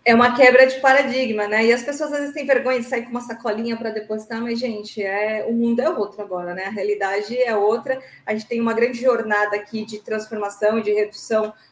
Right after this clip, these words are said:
desse... todo esse impacto negativo que a gente causa. E, e a gente precisa realmente, é, mudar o nosso mindset,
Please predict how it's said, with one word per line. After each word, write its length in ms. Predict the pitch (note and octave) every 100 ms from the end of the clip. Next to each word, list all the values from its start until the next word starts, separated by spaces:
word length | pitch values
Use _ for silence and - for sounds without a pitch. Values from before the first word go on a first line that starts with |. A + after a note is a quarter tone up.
| -
desse... 420 | G3 - A#3 A3+ -
todo 160 | B3+
esse 180 | C#4 -
impacto 500 | A#3 - A3 - -
negativo 520 | G#3+ G#3 G#3 - G#3
que 80 | G#3
a 60 | G#3+
gente 260 | G#3+ -
causa. 560 | - G3+ G#3+ B3+ C4+ C#4 - _ -
E, 400 | B3+ C4+ C4+ -
e 40 |
a 40 | B3+
gente 260 | C#4+ C#4+
precisa 380 | - C#4 C#4 C4+
realmente, 580 | C#4+ B3+ B3 A#3+ C4+ A3+
é, 140 | - A3
mudar 360 | A#3 A#3+ D4
o 20 |
nosso 260 | D4 C#4 C#4
mindset, 800 | A#3 A3+ - A3 G#3+ C4+ - F4